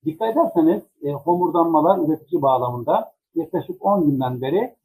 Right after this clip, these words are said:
yoğunluğunu artırmış bir vaziyette. Doların aşağı düşmesi, yukarı y-, yükselmesi gibi istenmeyen bir kavramdır. Düşerse belki biz seviniriz. Hani fiyatlar düşecek, en azından maliyetlerimiz azalacak ve benzeri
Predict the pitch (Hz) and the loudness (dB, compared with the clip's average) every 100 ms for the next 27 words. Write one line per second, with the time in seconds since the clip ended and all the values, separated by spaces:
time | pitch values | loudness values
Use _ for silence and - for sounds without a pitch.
0 | _ _ 117 147 175 170 175 180 147 143 | _ _ -2 4 6 4 2 2 2 0
1 | 143 151 - 120 117 - 110 - _ _ | -2 -4 -4 -8 -8 -6 -10 -12 _ _
2 | _ _ _ _ 120 151 233 214 - - | _ _ _ _ -2 0 0 0 -4 0
3 | 220 226 180 139 127 - 202 - _ _ | 2 2 -2 -2 -4 -2 -8 -8 _ _
4 | _ _ 131 120 190 190 147 - 147 - | _ _ -10 0 2 2 0 0 -2 0
5 | - 156 165 - 185 143 139 190 - _ | 0 0 0 -4 -2 0 0 -2 -4 _
6 | _ - 143 _ 208 185 156 160 143 - | _ -16 -16 _ 0 4 4 2 0 -2
7 | 131 131 127 104 - _ _ 135 151 240 | -2 0 -2 -2 -12 _ _ -6 -4 -2
8 | 240 226 180 156 180 - 170 - - 175 | -4 -2 -2 0 0 -4 -10 -8 -2 0
9 | 190 202 - - _ _ _ - 156 151 | 2 0 -2 -6 _ _ _ -6 -4 0
10 | 156 156 160 151 151 156 156 160 160 - | -2 -2 -4 -4 -6 -6 -4 -4 -4 -4
11 | 147 143 156 147 147 147 143 - 151 147 | -4 -2 -2 0 0 0 -4 -6 -4 -2
12 | 147 147 143 170 151 139 147 143 151 170 | -2 -2 -2 -2 -4 -2 -2 0 0 -2
13 | 165 | -2